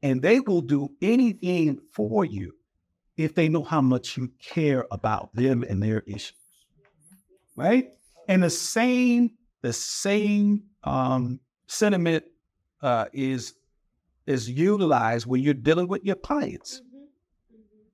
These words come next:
Speaker 1: They wanna know how much do you care, you know,
Speaker 2: Mm-hmm.
Speaker 1: because trust is the overall issue. You see, I got trust circled like down my little, my little whiteboard there.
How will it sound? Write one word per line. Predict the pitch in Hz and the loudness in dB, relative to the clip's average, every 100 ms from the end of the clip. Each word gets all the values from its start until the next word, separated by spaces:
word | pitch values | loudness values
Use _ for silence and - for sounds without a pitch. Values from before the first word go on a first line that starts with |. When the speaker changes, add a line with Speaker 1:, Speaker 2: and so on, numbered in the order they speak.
| _ | _
Speaker 1:
They | 196 | 2
wanna | 202 175 | 4 4
know | 175 160 | 2 0
how | 156 151 | 0 2
much | 123 104 - - | 2 -2 -8 0
do | 117 | 0
you | 101 95 | 0 -4
care, | - - 90 82 - _ _ _ _ _ _ | -6 -8 -8 -8 -18 _ _ _ _ _ _
you | 135 | -2
know, | 170 190 | -2 -4
Speaker 2:
Mm-hmm. | _ | _
Speaker 1:
because | - 180 147 131 | 0 2 0 -2
trust | - - 185 - - - - _ _ _ _ _ _ _ _ _ _ | -12 -2 -2 -2 -8 -12 -20 _ _ _ _ _ _ _ _ _ _
is | 165 147 | -2 0
the | 147 | 2
overall | 139 139 135 | 2 2 2
issue. | 156 - | 0 0
You | 139 | -2
see, | - | -2
I | 92 | -4
got | 80 | -4
trust | - 92 90 - _ | -2 -2 -2 -6 _
circled | - 85 - | -4 -4 -2
like | 69 101 | -2 -2
down | 120 143 | 0 0
my | 131 | 0
little, | 127 117 107 - | 0 -2 -6 -2
my | |
little | 143 147 | 0 2
whiteboard | 143 147 - 101 95 | 2 2 0 -6 -4
there. | 80 73 | -6 -8